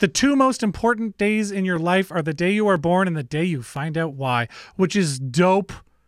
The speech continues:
Um, thank you for hanging out with us. Uh, you know, Danger says, "Thank you for, uh, thanks for letting me spend time in your stream, and thanks for the wonderful talk show."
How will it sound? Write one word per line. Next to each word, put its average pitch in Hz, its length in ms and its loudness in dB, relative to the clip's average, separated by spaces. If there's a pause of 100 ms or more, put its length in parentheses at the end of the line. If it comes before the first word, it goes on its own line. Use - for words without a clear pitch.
(760)
Um, 175 640 2
thank 214 240 2
you 233 80 2
for 202 200 2
hanging 196 280 2
out 202 120 2
with 190 140 0
us. 202 220 2 (300)
Uh, 165 300 0 (320)
you 180 100 0
know, 165 160 0 (200)
Danger 202 280 2
says, 190 200 0
"Thank 202 240 0
you 196 80 0
for, 180 360 2 (420)
uh, 170 260 2 (380)
thanks 226 220 2
for 226 100 0
letting 208 200 4
me 202 80 4
spend 185 280 0
time 196 220 0
in 190 60 2
your 175 100 0
stream, 190 400 0
and 165 100 -2
thanks 180 200 -2
for 180 60 -10
the 165 80 -2
wonderful 165 280 -4
talk 196 240 0
show." 202 200 2